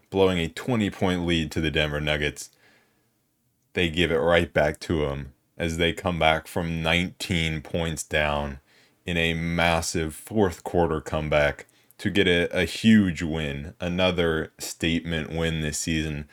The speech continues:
against what was the number one team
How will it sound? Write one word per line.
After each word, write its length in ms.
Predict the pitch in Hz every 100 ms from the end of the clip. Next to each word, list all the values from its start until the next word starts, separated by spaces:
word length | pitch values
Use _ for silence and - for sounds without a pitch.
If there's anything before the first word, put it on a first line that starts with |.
| _ -
against 480 | 92 92 90 - - _ _ - _ _ _ _ _
what 300 | - 107 104
was 360 | 104 107 98 92
the 120 | 92
number 400 | 98 101 101 98
one 280 | 101 98 98
team 560 | - 107 92 80 82